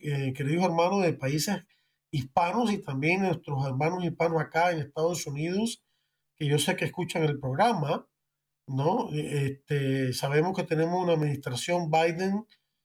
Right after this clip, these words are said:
totalmente hostil a los valores, eh, católicos y los valores de la ley natural, eh, el valor de la vida, el valor del matrimonio entre un hombre y una mujer, el valor y los contravalores de,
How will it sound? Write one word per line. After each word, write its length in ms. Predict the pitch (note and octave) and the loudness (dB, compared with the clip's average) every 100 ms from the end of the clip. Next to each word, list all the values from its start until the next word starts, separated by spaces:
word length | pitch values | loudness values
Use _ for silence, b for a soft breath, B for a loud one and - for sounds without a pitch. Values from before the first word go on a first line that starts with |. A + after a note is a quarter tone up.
| _ - | _ -2
totalmente 580 | D#3+ F3 F3+ G3+ G#3+ E3+ | 0 2 2 2 0 -2
hostil 760 | - - A#3+ A3 D3 A2+ A2 _ _ _ _ _ _ - | -2 2 4 6 4 -2 -6 _ _ _ _ _ _ 0
a 120 | D3+ | 4
los 180 | D3+ C3+ | 4 4
valores, 680 | C#3 D#3+ E3+ F#3 F#3 - | 4 6 4 2 0 0
eh, 340 | D#3 C#3+ C#3 C3+ | 0 -2 -4 -4
católicos 840 | D3 C3 E3+ F#3+ F#3+ - F3+ F3+ | -4 0 0 2 -2 -2 -2 0
y 120 | D#3 | 0
los 100 | C3+ | -2
valores 440 | C3 C3+ D3+ E3 D#3 | 0 0 2 2 2
de 60 | D3 | 0
la 100 | C3+ | -2
ley 180 | D3+ | -2
natural, 720 | E3 D3+ C#3 D3 E3 D#3+ F#3 - _ _ _ _ _ _ - | 0 -2 -2 0 2 0 -4 -10 _ _ _ _ _ _ -4
eh, 260 | C#3+ C#3 C3+ | 0 2 0
el 80 | |
valor 280 | B2+ C3+ D#3 | 2 2 4
de 120 | E3 | 4
la 120 | D3+ B2+ | 4 2
vida, 400 | F#3+ G#3 F#3+ F3+ | 0 2 4 4
el 120 | C#3+ | 2
valor 280 | C3 D3 E3 | 0 0 0
del 140 | F3 | 0
matrimonio 420 | D3+ - C3+ D#3 | 0 0 -2 -2
entre 160 | D#3+ D#3+ | -2 -2
un 60 | D#3 | -2
hombre 160 | C#3+ | -2
y 40 | C3+ | -2
una 40 | C#3 | 0
mujer, 300 | F#3 F#3+ E3+ | 2 2 0
el 80 | C#3+ | 0
valor 480 | C3 D3 E3 F3+ b b b b - | 2 4 4 2 b b b b 0
y 200 | D#3 D#3 | 2 4
los 140 | D#3 | 4
contravalores 800 | - D#3 C#3 C#3+ C#3 D#3+ G3 F#3+ | 4 2 4 4 6 4 4 4
de, 400 | D3+ C3+ B2+ A2+ | 2 2 0 -4